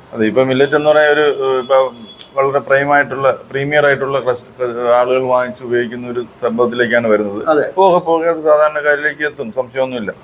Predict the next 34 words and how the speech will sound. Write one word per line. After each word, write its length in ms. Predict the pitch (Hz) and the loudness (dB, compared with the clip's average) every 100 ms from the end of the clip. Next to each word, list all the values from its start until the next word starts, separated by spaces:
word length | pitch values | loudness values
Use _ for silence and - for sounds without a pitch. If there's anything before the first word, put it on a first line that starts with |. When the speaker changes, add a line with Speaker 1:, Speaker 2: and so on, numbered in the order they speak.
| - - - - 143 | -20 -20 -20 -12 -4
Speaker 1:
ഈ, 80 | |
ഏഹ്, 720 | 139 135 117 110 107 110 110 | -2 0 0 0 2 4 4
നമുക്കിപ്പോൾ 480 | 131 147 151 156 147 | 2 0 2 2 4
റാഗി 500 | 123 127 127 127 143 - _ _ _ _ _ _ - | 4 4 4 0 -10 -16 _ _ _ _ _ _ -2
അല്ലേ? 220 | 131 98 - _ 165 | 0 0 -2 _ -6
Speaker 2:
അതെ. 200 | 147 - - - | -6 -6 -14 -8
Speaker 1:
തിന, 140 | 120 120 | -4 0
Speaker 2:
ആ, 420 | 139 - 170 160 | 2 0 2 4
റാഗി, 520 | 160 165 170 175 196 | 4 2 0 -4 -2
Speaker 1:
ചോളം. 300 | 127 117 120 | 4 4 4
Speaker 2:
തിന, 220 | 165 175 196 - 165 156 | 0 -4 -6 -8 -10 -8
പിന്നെ 520 | 147 143 139 135 - | -10 -8 -6 -6 -4
പനിവരക്, 680 | 160 170 165 160 151 165 185 - | -4 0 2 4 2 -2 -6 -4
Speaker 1:
പനിവരക്. 400 | 107 104 101 - - | -2 0 0 -2 -4
Speaker 2:
ചോളം, 460 | 151 151 156 165 - | 2 2 4 0 0
Speaker 1:
ചോളം. 320 | 107 104 110 123 - - | 0 0 0 -4 -18 -12
Speaker 2:
ആ, 320 | 135 127 127 - | -6 -4 -6 -4
കമ്പ്. 420 | 143 156 151 165 - - - 110 | -4 -2 -2 0 -2 -12 -12 -8
Speaker 1:
കമ്പ്. 240 | 101 92 | -6 -6
Speaker 2:
ആ, 720 | 95 - - - 156 151 143 147 - - - | -10 -14 -20 -8 -4 0 -2 -4 -8 -10 -12
ഇത്തരം 320 | 190 214 202 | -8 0 0
ഐറ്റങ്ങളാണ് 560 | 185 175 165 156 147 | 0 -2 0 0 0
Speaker 1:
ഇത്, 120 | - - | -8 -4
Speaker 2:
നമ്മള് 260 | - 143 | -2 0
Speaker 1:
ഇതൊക്കെയാണ് 760 | 139 131 139 139 139 147 151 156 | -2 -4 0 0 2 2 2 0
കൂടുതലും 320 | 143 147 147 | -2 0 2
Speaker 2:
അതെ, 100 | 160 | 2
Speaker 1:
നമ്മുടെ 180 | 143 147 | 2 2
Speaker 2:
അതെ, 120 | 143 | 2
Speaker 1:
ശരീരത്തിന് 260 | 135 147 143 | 0 0 4
Speaker 2:
അതെ. 100 | 139 | 4
Speaker 1:
ആവശ്യമുള്ളത്. 560 | 139 131 135 110 110 | 2 -2 -4 -2 -4
Speaker 2:
അതെ, 100 | 110 | -6
അതെ. 280 | 120 107 | -14 -20